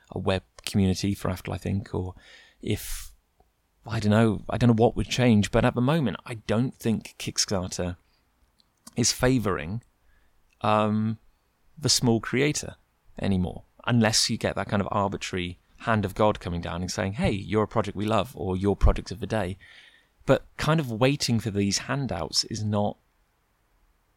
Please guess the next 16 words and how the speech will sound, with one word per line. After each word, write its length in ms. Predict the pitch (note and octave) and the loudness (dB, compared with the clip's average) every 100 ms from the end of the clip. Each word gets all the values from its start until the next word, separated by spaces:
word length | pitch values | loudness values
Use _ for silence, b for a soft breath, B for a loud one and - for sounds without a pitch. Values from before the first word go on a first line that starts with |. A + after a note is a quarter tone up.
| _ | _
that's 200 | - - | -8 -8
kind 240 | - C#3 C3+ | -4 -4 -4
of 120 | A#2 | -2
not 380 | A#2+ A#2+ A#2 - _ - | 0 2 0 -2 _ -14
a 60 | |
business 400 | A#2+ C#3+ C#3+ G#2 | -4 -2 0 0
strategy. 580 | - - - - - - _ _ _ - | 0 -2 -6 -10 -12 -16 _ _ _ -8
It's 160 | B2 | 0
not 160 | D3 C3+ | 4 4
a 40 | |
business 260 | B2+ B2 A#2 | 4 2 2
strategy 420 | - A2 F#2 G2+ | 2 0 0 -4
to 120 | G2 | -6
just 180 | A2 G#2 | -4 -4
hope 380 | - B2+ G2+ - - b b b b _ | -4 -4 -4 -6 -18 b b b b _
that 220 | - F#2 | -2 -2